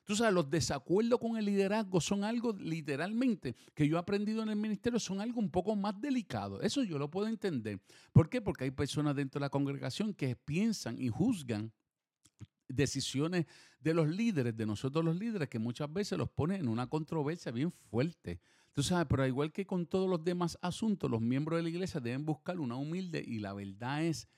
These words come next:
es evitando los chismes y la arrogancia. Tú sabes, y nosotros tenemos que tener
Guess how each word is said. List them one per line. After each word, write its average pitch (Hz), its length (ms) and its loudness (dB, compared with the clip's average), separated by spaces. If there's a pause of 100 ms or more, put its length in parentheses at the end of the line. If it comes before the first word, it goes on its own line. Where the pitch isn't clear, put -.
(180)
es - 240 -6
evitando 135 540 -4
los 143 120 -4
chismes 175 380 -8
y 98 40 -10
la 98 60 -10
arrogancia. 95 720 -12 (480)
Tú 160 100 0
sabes, 151 260 0
y - 20 -2
nosotros 156 360 -6
tenemos 127 360 -6
que 151 120 -6
tener 151 380 -2